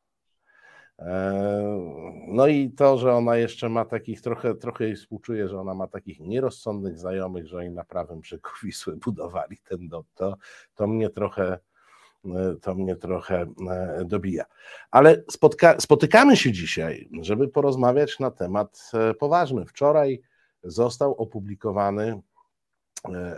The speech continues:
raport, raporty dotyczące stanu praworządności w krajach Unii Europejskiej. Nas oczywiście interesuje ten taki jeden raport,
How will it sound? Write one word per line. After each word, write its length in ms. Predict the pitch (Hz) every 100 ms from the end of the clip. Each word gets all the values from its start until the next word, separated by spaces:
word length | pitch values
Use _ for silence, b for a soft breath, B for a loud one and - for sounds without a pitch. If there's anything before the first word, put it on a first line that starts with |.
| -
raport, 720 | 104 101 98 98 85 - - -
raporty 880 | 80 80 85 131 135 127 - - - b b b
dotyczące 720 | 113 98 - 101 110 101 104
stanu 420 | - 110 104 104
praworządności 1160 | 101 101 98 101 98 95 101 101 - - 90 82
w 260 | - - - 90 85
krajach 600 | - 90 92 90 76 _
Unii 340 | 95 90 85 78
Europejskiej. 880 | 82 78 78 80 64 - 113 131 139 b b b b 92
Nas 360 | 120 160 156
oczywiście 600 | 131 - 107 127 - 127
interesuje 800 | 107 98 104 98 - 123 117 98
ten 320 | 98 95 90
taki 340 | 90 90 - 87
jeden 420 | 127 147 120 92
raport, 460 | 87 82 82 -